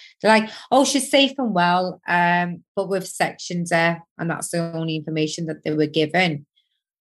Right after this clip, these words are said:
Within three hours, I was shipped off to a psychiatric unit.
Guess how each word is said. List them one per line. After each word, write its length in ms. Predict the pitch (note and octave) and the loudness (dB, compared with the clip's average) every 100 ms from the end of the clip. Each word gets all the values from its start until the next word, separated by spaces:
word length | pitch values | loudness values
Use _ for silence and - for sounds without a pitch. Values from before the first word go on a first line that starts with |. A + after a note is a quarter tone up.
| _ | _
Within 500 | E3+ F#3+ A3 A3 G#3+ | 0 4 6 6 4
three 240 | - G3 F#3 | 0 4 6
hours, 420 | F3 F3+ F#3+ F3 - | 6 4 2 -2 -6
I 120 | E3 | -4
was 160 | D#3+ | -4
shipped 420 | D#3+ - D#3+ - E3+ | -4 -4 -4 -4 -4
off 220 | E3+ - - | -4 -8 -6
to 80 | |
a 60 | E3 | -6
psychiatric 1040 | D#3+ E3 E3 E3+ - D#3+ - - F3 F3 | -4 -2 -2 -4 -8 -8 -8 -10 -10 -6
unit. 500 | F3 E3 D#3+ D3+ - | -4 -2 -2 -4 -6